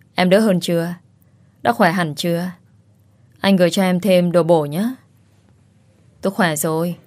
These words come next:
anh không cần gửi nữa. Tôi ăn ngán muốn đến cổ họng rồi đấy." <laughs> "Ok, nhưng mà ngày mai đi ăn với anh được chứ?" "Đi với anh thôi sao?" "Ừ, chỉ anh và em thôi."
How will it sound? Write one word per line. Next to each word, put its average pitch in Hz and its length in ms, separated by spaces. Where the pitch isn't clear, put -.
anh 208 160
không 220 160
cần 180 180
gửi 160 180
nữa. 202 320
Tôi 170 100
ăn 180 180
ngán 175 240
muốn 208 140
đến 196 180
cổ 190 140
họng 160 260
rồi 156 120
đấy." 202 200
<laughs> - 920
"Ok, 175 220
nhưng 202 120
mà 190 80
ngày 180 160
mai 185 180
đi 185 60
ăn 180 160
với 202 100
anh 180 160
được 165 180
chứ?" 233 300
"Đi 202 120
với 202 120
anh 202 160
thôi 202 160
sao?" 185 360
"Ừ, 180 360
chỉ - 120
anh 190 200
và 180 80
em 175 220
thôi." 185 340